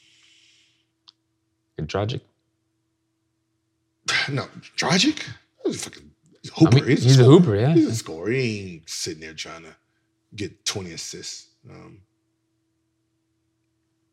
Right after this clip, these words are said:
Speaker 1: Conley, Rubio?
Speaker 2: Con-, yeah, so you're going, you're still going back to guys who's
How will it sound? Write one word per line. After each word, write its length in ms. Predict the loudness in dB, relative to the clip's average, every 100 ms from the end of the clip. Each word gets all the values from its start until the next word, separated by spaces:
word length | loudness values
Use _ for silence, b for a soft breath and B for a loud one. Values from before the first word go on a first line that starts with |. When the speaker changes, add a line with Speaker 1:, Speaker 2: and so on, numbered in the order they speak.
| _ _ _ _ _ _ _
Speaker 1:
Conley, 400 | -6 -2 0 0
Rubio? 500 | 0 0 0 -2 -4 -12 _ -20
Speaker 2:
Con-, 140 | -20 _
yeah, 200 | -4 -2
so 140 | -2 -6
you're 160 | -10 -8
going, 240 | -8 -8 -10
you're 120 | -10
still 220 | -8 -6 -6
going 280 | -6 -8 -8
back 220 | -8 -8
to 100 | -8
guys 300 | -8 -8 -10
who's 380 | -12 -12 -14